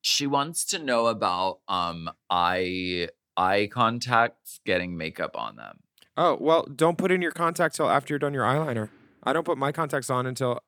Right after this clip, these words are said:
Speaker 2: my lashes are on.
Speaker 1: I do the same thing. Uh,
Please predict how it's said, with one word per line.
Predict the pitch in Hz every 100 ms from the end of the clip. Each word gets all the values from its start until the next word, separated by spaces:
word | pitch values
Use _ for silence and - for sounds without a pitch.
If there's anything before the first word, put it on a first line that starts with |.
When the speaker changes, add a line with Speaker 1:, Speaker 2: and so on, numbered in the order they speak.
| -
Speaker 2:
my | 123 117
lashes | 113 123 - 110
are | 104
on. | 101 - _ _ _ _ _ _ _ _ _ _ _ _ _ _ _ _ _
Speaker 1:
I | 113 110 113 113 117 120 127 127 127
do | 113 127
the | 127
same | 123 139 147
thing. | 180 233 95 _ _ _ _ _ _ _ _ _ _ _ _ _ _ _ _ _ _
Uh, | 110 113 113 113 110 110